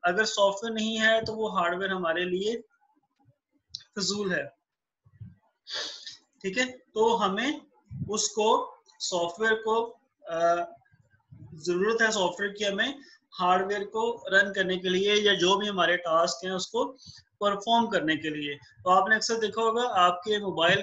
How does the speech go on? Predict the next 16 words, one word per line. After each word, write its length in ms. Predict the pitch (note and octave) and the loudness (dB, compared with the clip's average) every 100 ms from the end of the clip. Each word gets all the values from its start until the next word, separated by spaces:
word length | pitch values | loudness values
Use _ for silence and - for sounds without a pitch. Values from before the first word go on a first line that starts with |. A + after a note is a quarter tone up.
| G#3+ | 2
का 100 | G3+ | 2
अगर 220 | F#3+ G3 | 2 0
सॉफ्टवेयर 680 | F#3+ - E3 E3 - A3+ A3+ | -4 -2 -2 -2 -4 -4 -2
जो 220 | F#3 E3+ | -2 0
है 140 | D#3+ | 0
वो 200 | F3 F3 | 0 -2
डिलीट 360 | E3 D#3+ F3 G3 | -4 -2 -2 -2
हो 120 | F#3 | 0
जाता 400 | D#3 D#3 D#3+ D#3+ | 0 -2 -2 0
है 80 | E3+ | -2
तो 120 | E3+ | 0
आपका 340 | D#3 D3+ - | 0 -2 -6
वो 180 | E3 E3 | -6 -6
मोबाइल 420 | D#3+ C#3+ C#3 E3 | -6 -4 0 0
जो 160 | F3+ E3 | 0 -2
है 240 | D#3 F3 | -2 -2